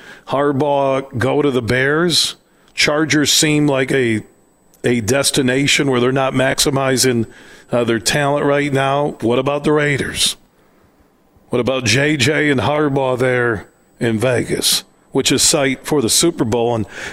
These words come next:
Anthony Bellino from X's and Bros, which is heard weekday mornings on our flagship station, ninety-six one The Game in Grand Rapids.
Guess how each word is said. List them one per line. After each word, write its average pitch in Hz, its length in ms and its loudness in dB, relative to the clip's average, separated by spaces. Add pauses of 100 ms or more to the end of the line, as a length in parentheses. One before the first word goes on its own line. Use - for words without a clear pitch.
Anthony 156 420 0
Bellino 147 500 0
from 139 180 0
X's 143 340 0
and 123 120 2
Bros, 147 400 0
which 135 140 0
is 131 160 2
heard 143 180 0
weekday 139 360 0
mornings 131 580 0 (460)
on 135 140 0
our 135 100 0
flagship 165 460 0
station, 139 380 0
ninety-six 135 480 0
one 143 140 0
The 131 60 0
Game 131 220 0
in 131 60 -2
Grand 131 220 0
Rapids. 131 480 0